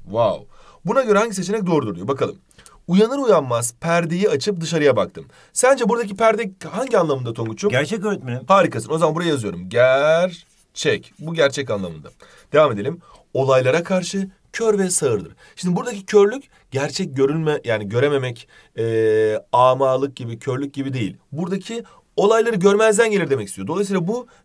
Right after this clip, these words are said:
Speaker 1: mecaz anlamda Tonguç evladım benim. İki noktadan tek doğru geçer demiş. Doğrudan kastı hani matematikte doğrular var ya işte doğru, açı.
Speaker 2: Işın.
Speaker 1: Evet, ışın var. Çok güzel söyledin.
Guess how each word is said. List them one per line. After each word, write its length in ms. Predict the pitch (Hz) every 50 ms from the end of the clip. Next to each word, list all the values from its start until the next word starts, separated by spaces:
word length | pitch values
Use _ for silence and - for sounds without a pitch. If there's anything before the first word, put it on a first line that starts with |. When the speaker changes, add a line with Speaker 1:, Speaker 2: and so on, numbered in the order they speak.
| -
Speaker 1:
mecaz 800 | 113 110 113 123 131 135 127 120 156 165 175 180 165 135 120 113
anlamda 460 | 113 117 110 107 107 101 98 98 95
Tonguç 300 | 95 101 95 95 92 -
evladım 320 | 95 90 90 87 87 85
benim. 180 | 80 78 80 - _ - - - - - - _ _ _ _ -
İki 200 | - - 262 254
noktadan 440 | 262 247 - 233 233 247 254 -
tek 300 | - - 269 233 180 151
doğru 260 | 151 170 165 170 170 165
geçer 320 | 147 139 - 127 101 90
demiş. 200 | 87 80 - - _ - - - - 127
Doğrudan 440 | 139 170 208 233 240 226 220 208 202
kastı 320 | 214 220 214 202 185 196 214
hani 260 | 208 202 190 175 175 - _ -
matematikte 420 | 127 139 160 175 180 185 185 160
doğrular 320 | 180 180 180 190 202 214
var 160 | 214 247 233 196
ya 60 | 135
işte 300 | 120 - 131 120 120 120
doğru, 480 | 143 143 147 147 139 131 131 143 - -
açı. 420 | 143 143 139 - - - 127 117 113
Speaker 2:
Işın. 320 | 165 - - 233 214 - -
Speaker 1:
Evet, 180 | 170 170 156 - - -
ışın 360 | 165 156 - - 180 170 151
var. 180 | 135 123 120 120
Çok 160 | - 175 156
güzel 200 | 135 143 135 123
söyledin. 300 | 120 117 127 196 202